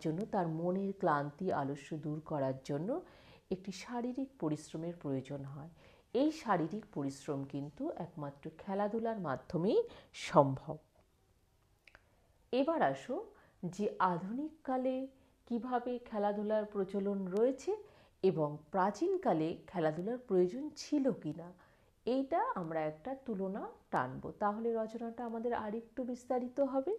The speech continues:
তো চলো দেখো, আমি লিখেছি, তাই আধুনিক শিক্ষার অপরিহার্য অঙ্গ হলো খেলাধুলা ও শরীরচর্চা। স্কুলের পাঠ্যক্রমে বাধ্যতামূলক এসেছে দৌড়, হাডুডু, খোখো, ব্যায়াম, যোগাসন, জিমন্যাস্টিক,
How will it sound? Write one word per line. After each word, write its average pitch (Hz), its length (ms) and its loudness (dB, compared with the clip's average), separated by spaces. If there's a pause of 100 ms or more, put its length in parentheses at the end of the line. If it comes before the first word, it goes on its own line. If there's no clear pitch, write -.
(520)
তো 175 100 6
চলো - 320 0 (120)
দেখো, 139 320 2
আমি 151 200 2
লিখেছি, 175 500 -4 (420)
তাই 160 260 12
আধুনিক 269 560 8 (100)
শিক্ষার 175 500 10
অপরিহার্য 220 800 8
অঙ্গ 190 300 8
হলো 233 280 6 (180)
খেলাধুলা 139 760 8
ও 262 200 6
শরীরচর্চা। 147 920 2
স্কুলের 214 420 8
পাঠ্যক্রমে 185 800 10 (120)
বাধ্যতামূলক 233 920 8
এসেছে 180 500 4 (400)
দৌড়, 190 520 12
হাডুডু, 170 680 10 (340)
খোখো, 226 540 12
ব্যায়াম, 180 540 12
যোগাসন, 175 640 10
জিমন্যাস্টিক, 156 760 4